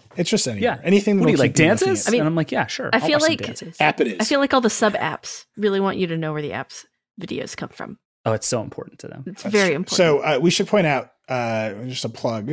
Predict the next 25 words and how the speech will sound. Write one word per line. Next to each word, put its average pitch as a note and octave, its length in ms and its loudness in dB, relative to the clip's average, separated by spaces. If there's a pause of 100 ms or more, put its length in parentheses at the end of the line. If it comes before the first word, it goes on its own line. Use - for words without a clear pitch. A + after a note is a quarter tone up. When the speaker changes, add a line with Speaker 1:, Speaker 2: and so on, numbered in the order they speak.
Speaker 1:
Land B2 300 -2
of C3 60 -2
the C#3+ 80 2
Giants B2 600 -4
this - 280 -2
week A2+ 480 -6 (380)
is G2+ 500 -8 (160)
Alexei A#2+ 340 -4
talking A#2 280 -6
about G#2 80 -12
the - 60 -16
future G3+ 520 2
of G3+ 80 2
Facebook D3+ 440 0
and G#2 100 -6
the E2+ 40 -12
discovery F3 720 2
engine D3+ 440 2
and A2+ 120 -4
the F#2+ 80 -10
future F#3+ 340 0
of D#3 60 0
the D3 60 0
news C#3+ 240 0
feed, C3 400 -2